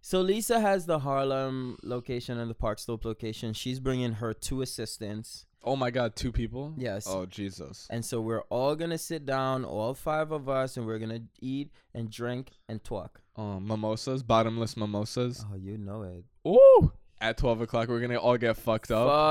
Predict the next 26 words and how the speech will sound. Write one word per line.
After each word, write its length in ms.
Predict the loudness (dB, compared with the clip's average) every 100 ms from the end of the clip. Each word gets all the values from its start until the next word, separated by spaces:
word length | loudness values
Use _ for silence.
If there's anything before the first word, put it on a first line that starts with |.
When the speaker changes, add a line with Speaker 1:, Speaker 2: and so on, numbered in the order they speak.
| 2
Speaker 1:
Fucked 120 | 0 -4
Speaker 2:
on, 520 | 2 4 6 4 2
Speaker 1:
up. 100 | 0
Speaker 2:
on 320 | 0 0 0
orange 420 | 0 0 2 -2 -4
juice 280 | -4 -2 -4
and, 200 | -4 -2
uh, 220 | 0 -2
Speaker 1:
And 100 | 0
Speaker 2:
Prosecco. 320 | -2 0 -2
Speaker 1:
champagne. 640 | 0 0 4 4 2 -6 -8
Yes, 380 | -10 -10 -12 -12
we 160 | -8 -6
Speaker 2:
<laughs> 80 |
Speaker 1:
are. 200 | -6 -8
Speaker 2:
Fuck 340 | -2 2 2 2
yeah. 420 | 2 4 2 0 -4
I'm 240 | 0 2 2
down 240 | 0 0
for 180 | 2 4
that. 340 | 6 6 4 -2 6
I'm 160 | 6
definitely 420 | 6 2 4 0
down 200 | 0 -2 -2
for 120 | -4
that. 280 | -2 -4